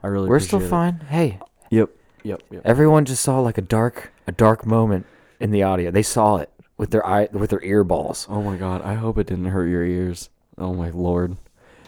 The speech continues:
Speaker 1: Oh man, we're, all right, so we are the ear equivalent. We're the podcast ear equivalent of blind right now. So we are just moving and shaking. I'm hoping I'm right up on the mic where I should be and I'm not talking too loud.
Speaker 2: You're fine. You look all right.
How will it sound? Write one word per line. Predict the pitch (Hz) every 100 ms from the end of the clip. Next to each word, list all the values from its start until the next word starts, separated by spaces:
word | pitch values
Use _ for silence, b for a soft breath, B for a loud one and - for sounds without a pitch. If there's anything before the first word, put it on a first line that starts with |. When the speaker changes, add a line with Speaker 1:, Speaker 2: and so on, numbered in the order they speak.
| b
Speaker 1:
Oh | 92 95
man, | 95 95 92
we're, | 98
all | 87 - _
right, | - 95 85
so | - 95 90 -
we | 92 107
are | 110
the | 95 87
ear | 98 95
equivalent. | - - 98 87 87 85 - _ _
We're | - 95
the |
podcast | 90 - 101 95 - 101 -
ear | 95 90
equivalent | - 101 87 90 85
of | 82
blind | 90 82 85
right | 76 82
now. | 78 78 - b b b b
So | -
we | 98 104
are | 98
just | 90 90
moving | 95 90 90
and | 85
shaking. | - 90 - 87
I'm | 85
hoping | 92 90 92
I'm | 85 82 -
right | 90 85
up | 85 -
on | 85
the | 85
mic | 85 85 -
where | 85
I |
should | 85 - 85
be | 90
and | 85
I'm | 85 85
not | 82 69
talking | - 80 82
too | -
loud. | 82 85 82
Speaker 2:
You're | 151
fine. | 233 107 101 113
You | - 143
look | 160
all | 117 87
right. | 80 90